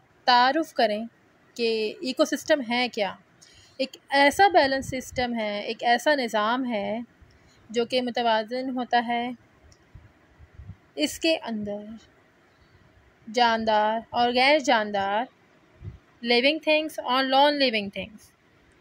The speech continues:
एक ही जगह पे, एक ही एरिया में मौजूद होते हैं।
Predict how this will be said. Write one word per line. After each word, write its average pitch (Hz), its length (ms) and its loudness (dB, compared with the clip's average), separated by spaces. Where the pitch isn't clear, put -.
एक 277 260 -4
ही 269 140 0
जगह 208 380 2
पे, 202 160 -4
एक 277 260 2
ही 294 60 -2
एरिया 208 360 -4
में 247 260 -8
मौजूद 240 420 -2
होते 190 240 -8
हैं। 190 280 -14